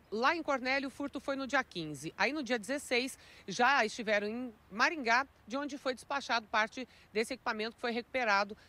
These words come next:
agora antes de chegar na Colômbia, que seria o destino final. No dia dezessete, pela hora do almoço, mais ou menos antes do furto acontecer aqui no H U,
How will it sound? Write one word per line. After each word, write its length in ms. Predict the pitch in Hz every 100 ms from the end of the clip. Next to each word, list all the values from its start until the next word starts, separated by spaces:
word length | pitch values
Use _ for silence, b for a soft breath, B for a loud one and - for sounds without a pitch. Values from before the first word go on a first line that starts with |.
| b -
agora 340 | 220 214 220
antes 320 | 220 269 285
de 60 | 240
chegar 340 | 285 220 208
na 120 | 220
Colômbia, 440 | 226 262 240 277 269
que 100 | -
seria 340 | 262 226 247
o 40 | 247
destino 400 | 226 - 240 247
final. 440 | - 202 139 131 b b b -
No 220 | 277 339
dia 260 | 208 254
dezessete, 920 | 226 240 262 - 240 220 220 - 240 b b b b -
pela 280 | 320 320 262
hora 160 | 254
do 80 | 254
almoço, 400 | 247 233 240 254
mais 180 | 254 247
ou 80 | 254
menos 320 | 262 285 214
antes 380 | 269 339 262 190
do 120 | 208
furto 380 | - 226 214 208
acontecer 560 | 196 208 196 - 196
aqui 200 | 190 233
no 100 | 220
H 200 | 226 233
U, 140 | 247